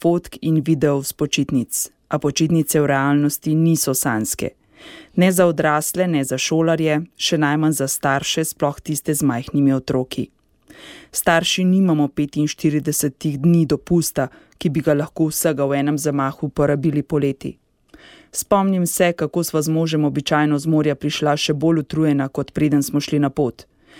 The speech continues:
Je sicer res, da smo zamenjali lokacijo in si na zalogo nabrali nekaj D-vitamina, da smo bili več skupaj, da je bil ritem dneva drugačen,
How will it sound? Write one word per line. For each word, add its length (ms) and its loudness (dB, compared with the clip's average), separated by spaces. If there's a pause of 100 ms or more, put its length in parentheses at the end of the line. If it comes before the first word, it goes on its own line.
(360)
Je 160 4
sicer 400 0
res, 240 2
da 140 -2
smo 200 -4
zamenjali 600 0
lokacijo 800 0
in 160 -2
si 200 -2
na 160 2
zalogo 380 2
nabrali 460 0
nekaj 340 -2
D-vitamina, 800 0 (440)
da 140 2
smo 220 0
bili 280 2
več 320 -2
skupaj, 560 0 (160)
da 160 0
je 80 2
bil 240 0
ritem 320 -2
dneva 320 0
drugačen, 680 0